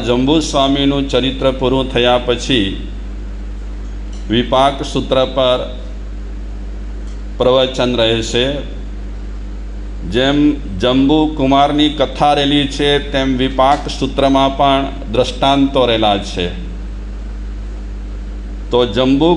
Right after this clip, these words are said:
કુમારની કથામાં અત્યારે આપણે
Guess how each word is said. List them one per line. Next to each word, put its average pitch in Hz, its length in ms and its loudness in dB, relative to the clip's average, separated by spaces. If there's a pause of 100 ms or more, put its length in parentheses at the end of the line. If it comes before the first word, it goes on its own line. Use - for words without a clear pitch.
કુમારની 151 520 4
કથામાં 147 840 2 (1200)
અત્યારે 151 440 4
આપણે 147 400 2